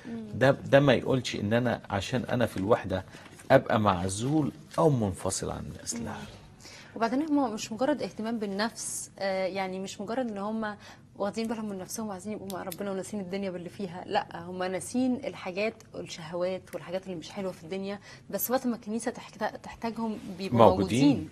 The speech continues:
Speaker 2: موجودين وبي-، وبيساعدوا.
Speaker 1: مم.
Speaker 2: وبعد كده، آه، غير كده يعني ال-، الصلاة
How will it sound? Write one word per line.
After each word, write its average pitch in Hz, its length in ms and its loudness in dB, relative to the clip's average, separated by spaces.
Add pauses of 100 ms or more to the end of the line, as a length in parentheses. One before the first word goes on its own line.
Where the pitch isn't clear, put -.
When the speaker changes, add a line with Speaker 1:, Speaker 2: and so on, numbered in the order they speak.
Speaker 2:
موجودين 107 500 0
وبي-، 101 300 2
وبيساعدوا. 104 640 2
Speaker 1:
مم. - 80 -2
Speaker 2:
وبعد 104 360 8
كده، 135 340 2 (440)
آه، 101 140 4
غير 135 240 8
كده 139 320 6
يعني 101 720 4
ال-، 92 380 -2
الصلاة 117 640 2